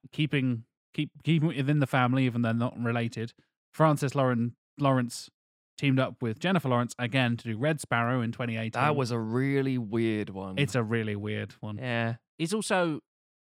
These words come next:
Speaker 3: weird 'cause it so clearly <laughs> wants to be a Black Widow film
Speaker 1: It's
Speaker 3: to a
Speaker 1: just
Speaker 3: certain
Speaker 1: Black
Speaker 3: extent.
Speaker 1: Widow, but
Speaker 2: Very
Speaker 1: not
Speaker 2: much
Speaker 1: Black
Speaker 2: so,
Speaker 1: Widow.
Speaker 2: yeah.
Speaker 1: Yeah.
Speaker 3: Yeah.
Speaker 2: It's,
Speaker 1: And
Speaker 2: it's very weird.
Speaker 1: And this is the year that Black Widow was originally supposed to be released and stuff. So it's
Speaker 2: Yeah.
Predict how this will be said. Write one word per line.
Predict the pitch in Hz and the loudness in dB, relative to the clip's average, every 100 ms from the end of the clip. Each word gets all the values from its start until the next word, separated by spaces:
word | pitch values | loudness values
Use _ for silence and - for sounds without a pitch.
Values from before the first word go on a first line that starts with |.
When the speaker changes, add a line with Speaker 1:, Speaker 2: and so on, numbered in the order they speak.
| _ _ | _ _
Speaker 3:
weird | - - 131 156 156 139 - | -18 -14 -4 0 2 0 -4
'cause | 139 | -6
it | 139 _ - | -6 _ -14
so | - - 151 | -8 -2 -2
clearly | - 170 160 170 | -2 -2 0 0
<laughs> | - | 0
wants | - - | -2 -2
to | 185 | -2
be | 180 | 0
a | 185 | 2
Black | 196 202 | 0 0
Widow | 226 226 156 | -4 -4 -4
film | - 139 131 | -4 -4 -2
Speaker 1:
It's | 127 165 | 0 2
Speaker 3:
to | |
a | |
Speaker 1:
just | 135 | 2
Speaker 3:
certain | 160 156 127 | 4 4 6
Speaker 1:
Black | 151 135 | 2 4
Speaker 3:
extent. | 139 | 6
Speaker 1:
Widow, | 131 | 6
but | 123 | 8
Speaker 2:
Very | 127 | 8
Speaker 1:
not | 165 | 6
Speaker 2:
much | - | 6
Speaker 1:
Black | 127 | 2
Speaker 2:
so, | 123 | 2
Speaker 1:
Widow. | 120 123 | 2 2
Speaker 2:
yeah. | 139 147 | 4 4
Speaker 1:
Yeah. | 113 | 2
Speaker 3:
Yeah. | 135 135 110 - _ _ _ _ - | 2 0 -4 -10 _ _ _ _ -2
Speaker 2:
It's, | 160 | 2
Speaker 1:
And | 139 | 6
Speaker 2:
it's | 175 - | 4 4
very | 165 143 | 4 4
weird. | - - _ - | 2 -8 _ -4
Speaker 1:
And | 135 | 0
this | 131 131 | 0 -2
is | 120 | -2
the | 131 | 0
year | 127 127 | 0 0
that | 120 | 0
Black | 117 117 117 | -4 -6 -4
Widow | 117 117 | -2 0
was | 113 | 0
originally | 110 113 117 113 | 0 -2 -4 -6
supposed | - 110 - | -6 -8 -6
to | |
be | 117 | -6
released | 104 104 107 107 - 120 | -6 -4 -6 -6 -8 -12
and | 104 | -12
stuff. | - 107 107 | -10 -8 -10
So | - 110 | -10 -6
it's | 117 | 0
Speaker 2:
Yeah. | 127 139 117 | 2 4 2